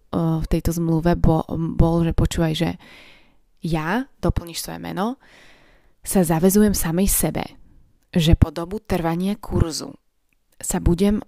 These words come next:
o seba čo najlepšie starať. Že sa budem rozvíjať, hýbať, dobre sa stravovať, hýčkať. No a tento bod, e, som v mojej hlave aj na tom papieri podpísala ako prvý a viem, že práve tento bod,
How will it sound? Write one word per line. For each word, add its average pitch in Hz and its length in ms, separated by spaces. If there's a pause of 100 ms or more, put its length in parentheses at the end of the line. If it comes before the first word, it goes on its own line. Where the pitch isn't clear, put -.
o - 80
seba 180 240
čo - 240
najlepšie 165 480
starať. - 800 (560)
Že 170 100
sa 175 140
budem - 320
rozvíjať, 180 760 (460)
hýbať, 185 560
dobre 156 240
sa - 160
stravovať, 165 640 (240)
hýčkať. - 920 (1300)
No - 80
a - 80
tento 254 320
bod, 202 320
e, - 20 (460)
som 180 240
v 175 80
mojej 190 240
hlave 170 320
aj 180 180
na 180 140
tom 175 160
papieri 170 400
podpísala 165 480
ako - 160
prvý 156 320
a - 80
viem, 165 240
že 170 120
práve 156 280
tento 160 400
bod, 143 280